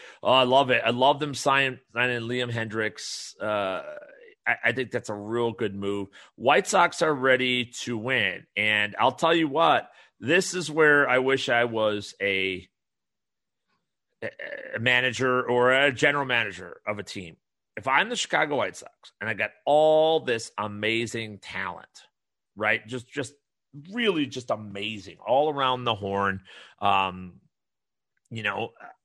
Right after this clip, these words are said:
I, <laughs> I would, there's everybody, there's so many free agents. There's guys like, uh, George Springer that, that are available, um,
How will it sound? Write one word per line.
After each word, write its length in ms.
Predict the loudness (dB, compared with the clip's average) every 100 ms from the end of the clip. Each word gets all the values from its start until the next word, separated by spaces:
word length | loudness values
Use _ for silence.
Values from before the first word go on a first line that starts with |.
| -16 -16 -16
I, 540 | -12 -6 -4 -2 -2 -4 _
<laughs> 260 | -20 _ 2
I 160 | 2
would, 320 | 4 2 0 -8 _ _ _ _
there's 380 | -4 -2 -2 -2
everybody, 540 | 2 4 2 2 2 2
there's 240 | 2 2
so 120 | 2
many 140 | 0 -2
free 300 | -4 -2 0
agents. 480 | 0 -2 -10 -12 -20 _ _
There's 160 | -10 -6
guys 460 | 2 4 4 0
like, 340 | 0 2 2 0
uh, 240 | 2 2
George 320 | -2 -4 -4
Springer 460 | -6 -2 -2 0 -2
that, 360 | 0 -2 -4 -4
that 140 | -2
are 140 | 0
available, 800 | -2 -2 -2 -2 -2 -4 -4 -6 _ _ _
um, 680 | -6 -6 -6 -10 -14 -18